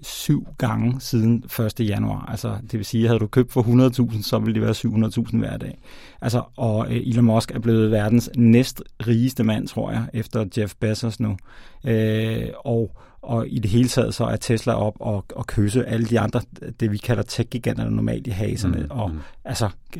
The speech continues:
Speaker 1: risikerer at blive måske verdens mest værdifulde firma snart. Det er fuldstændig sindssygt, men det er jo også fordi, det er ikke kun elbiler. Det er altså også et batteri- og, og energiselskab, så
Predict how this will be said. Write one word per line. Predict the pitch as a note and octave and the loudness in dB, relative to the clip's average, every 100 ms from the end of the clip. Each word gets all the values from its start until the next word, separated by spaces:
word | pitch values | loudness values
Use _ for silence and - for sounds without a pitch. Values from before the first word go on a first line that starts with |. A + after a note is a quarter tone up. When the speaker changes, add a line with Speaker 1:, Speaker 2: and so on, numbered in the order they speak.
| B2+ | 2
Speaker 1:
risikerer | B2 - A#2 | 2 2 -2
at | B2+ | 0
blive | B2+ A2+ | 2 4
måske | A2+ A2 B2 A2+ | 4 2 -2 0
verdens | G#2+ A2+ A#2+ | -2 -2 -2
mest | A#2 A#2+ - | -2 -4 -6
værdifulde | A2 G#2+ A2 B2 G2+ | -4 -2 -2 -4 -2
firma | G#2+ G#2+ A2+ | -2 0 0
snart. | A2 - - - - - | -2 -8 -14 -20 -20 -4
Det | A#2 A#2 | 0 0
er | |
fuldstændig | - B2 - B2 A#2 | 2 0 2 0 0
sindssygt, | - A2+ - A2 | -2 -6 -6 -4
men | A2+ A#2 | -2 2
det | A#2 A#2 | 2 2
er | A#2 | 4
jo | B2+ | 4
også | A#2+ B2 | 2 0
fordi, | - A#2 A#2 - - - - | -4 -2 -2 -4 -18 -16 -8
det | |
er | B2 | -8
ikke | - | 0
kun | A#2+ A#2 | 4 6
elbiler. | A2 - A#2 G#2+ - - - | 4 0 -4 -4 -8 -18 -10
Det | - - | -8 -6
er | A#2 | -4
altså | A#2+ - | -2 -2
også | A#2 - | -4 -4
et | B2 - | -6 -4
batteri- | A#2 A2 G#2+ A2+ | -2 -2 2 0
og, | - G#2+ G2+ - | 0 -4 -4 -6
og | G#2+ | -6
energiselskab, | A2+ G#2 F2+ G#2+ G#2+ - - - G#2+ - G2+ - | -2 -2 -2 -4 -6 -16 -14 -4 -4 -2 -6 -6
så | - G#2+ | -6 -6